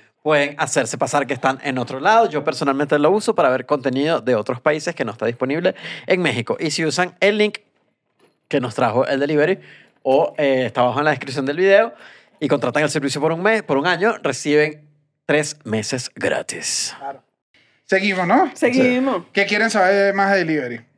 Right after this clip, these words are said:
Speaker 2: Ajá, me, me dijeron todo. Que cuéntenme, quiero, quiero
Speaker 3: Yo,
Speaker 2: que me
Speaker 3: yo
Speaker 2: pregunten.
Speaker 3: quiero saber,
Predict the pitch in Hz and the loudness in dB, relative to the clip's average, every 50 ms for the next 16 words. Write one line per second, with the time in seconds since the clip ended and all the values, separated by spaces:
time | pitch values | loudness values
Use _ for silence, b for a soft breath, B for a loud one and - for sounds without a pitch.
0 | _ _ _ _ _ - 190 196 190 196 190 185 180 185 190 196 196 202 202 196 | _ _ _ _ _ 2 2 4 4 4 2 2 2 2 2 2 2 2 2 2
1 | 202 202 214 214 202 208 175 139 127 120 117 117 - - 165 165 170 160 160 160 | 2 2 2 2 2 2 2 2 0 -2 -6 -8 -6 -2 0 0 0 0 -2 -2
2 | - 180 180 175 190 196 185 185 165 147 - 180 170 170 175 180 170 151 143 135 | 0 -2 0 2 0 0 0 -2 -4 -2 0 0 2 4 4 4 4 2 0 -2
3 | - 190 208 302 226 196 170 - - - - - 370 403 453 - 427 349 302 285 | -2 0 2 2 2 4 4 4 4 4 4 2 2 0 0 0 0 2 2 4
4 | 311 349 370 | 4 4 2